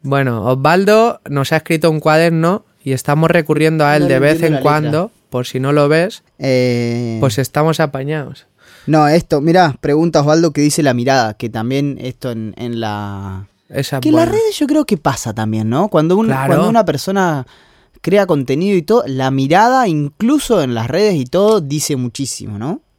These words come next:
Speaker 1: Todo, todo, todo esto lo tiraré en otro que,
Speaker 2: Hmm.
Speaker 1: que será heavy. Eh, lo del contenido y todo eso, pero sí que pasa, claro que pasa.
Speaker 2: Claro.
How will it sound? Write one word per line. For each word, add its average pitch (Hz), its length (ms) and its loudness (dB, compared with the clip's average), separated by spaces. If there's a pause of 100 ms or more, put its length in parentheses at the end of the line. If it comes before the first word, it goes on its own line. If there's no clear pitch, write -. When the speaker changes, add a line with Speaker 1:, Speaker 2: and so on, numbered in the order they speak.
(640)
Speaker 1:
Todo, 175 340 4
todo, 185 240 2 (140)
todo 254 260 4 (140)
esto 233 380 2
lo 226 160 4
tiraré 165 340 2
en 185 120 2
otro 208 360 4
que, 135 540 0 (100)
Speaker 2:
Hmm. 139 200 -2 (120)
Speaker 1:
que 147 120 0
será 165 280 0
heavy. 135 460 -4 (640)
Eh, 147 680 2
lo 143 180 4
del 139 160 2
contenido 143 600 2
y 156 60 2
todo 151 300 2
eso, 135 280 -2
pero 147 220 2
sí 196 200 0
que 175 160 0
pasa, - 440 -8 (140)
claro 147 280 0
que 143 140 -2
pasa. 131 400 -8
Speaker 2:
Claro. 120 400 -4